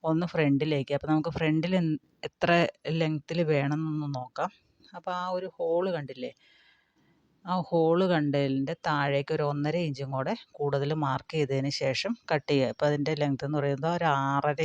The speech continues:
ഇഞ്ചാണ്. അതൊന്ന് സ്ട്രെയിറ്റ് ആയിട്ട് വരച്ചതിന് ശേഷം ഒന്ന്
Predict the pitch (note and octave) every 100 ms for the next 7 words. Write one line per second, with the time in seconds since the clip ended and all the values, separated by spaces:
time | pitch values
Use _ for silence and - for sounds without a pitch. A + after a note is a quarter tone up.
0 | C#3+ B2+ C3+ C3+ A3 _ _ _ _ _
1 | _ _ F#3+ F3+ D#3+ E3 D#3+ C#3+ - D3+
2 | C3+ D#3 D3 - C#3+ D3+ - C3+ B2 F#3
3 | A3+ - - - _ - D3